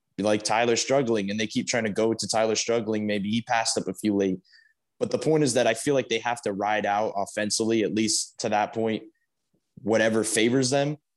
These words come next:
Uh, and to your point about the standings thing, the other reason I felt like it was significant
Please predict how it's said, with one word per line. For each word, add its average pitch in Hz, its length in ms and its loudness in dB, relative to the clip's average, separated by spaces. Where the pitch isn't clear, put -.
Uh, 98 300 2
and 120 140 0
to 180 100 4
your 165 140 4
point 175 240 2
about 127 540 2
the 110 120 -2
standings 123 640 0
thing, 139 280 0
the 101 80 0
other 143 200 0
reason 131 240 0
I 113 60 -2
felt 117 160 -2
like 107 140 -2
it 117 60 0
was 107 140 -2
significant 98 600 -4